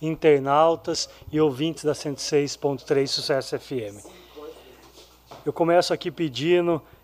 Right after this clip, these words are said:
que, através de um requerimento, faça uma solicitação de uma planilha atualizada dos cargos comissionados da prefeitura com os telefones dos seus departamentos, seus celulares. Às vezes eu tenho dificuldade pra achar, dependendo da pasta, então peço que atualize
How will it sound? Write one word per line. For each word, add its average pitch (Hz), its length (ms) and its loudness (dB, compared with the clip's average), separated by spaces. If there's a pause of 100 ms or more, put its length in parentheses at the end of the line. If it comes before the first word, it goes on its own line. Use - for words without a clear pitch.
que, - 140 0
através 147 420 2
de 135 80 -6
um 151 60 2
requerimento, 143 800 0
faça 147 420 2
uma 151 120 2
solicitação 165 920 2 (260)
de 160 60 -6
uma 165 160 2
planilha 175 420 2
atualizada 170 800 2
dos 165 220 -8
cargos 165 260 2
comissionados 151 640 -2
da 151 80 0
prefeitura 208 400 -4 (320)
com 233 200 4
os 226 140 -4
telefones 190 600 2
dos 180 120 -6
seus 180 220 0
departamentos, 175 720 0
seus 151 120 -2
celulares. 151 680 2 (360)
Às 143 160 2
vezes 151 100 -4
eu 170 80 0
tenho 175 220 0
dificuldade 165 840 0
pra 165 160 2
achar, 147 420 0 (160)
dependendo 160 360 -4
da 160 100 0
pasta, 147 640 0 (260)
então 151 220 -4
peço 151 320 -4
que 165 80 2
atualize 147 720 0